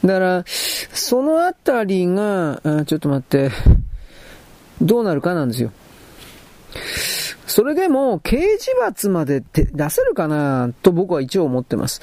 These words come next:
えーっとね、つまり、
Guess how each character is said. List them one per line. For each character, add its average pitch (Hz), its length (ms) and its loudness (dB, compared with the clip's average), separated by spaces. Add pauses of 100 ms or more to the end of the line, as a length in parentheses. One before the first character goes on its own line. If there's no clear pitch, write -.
(440)
え 127 480 0
ー - 20 -12
っ - 20 -20 (200)
と 131 120 4
ね、 127 200 -2 (440)
つ - 260 -2
ま 214 120 0
り、 190 260 0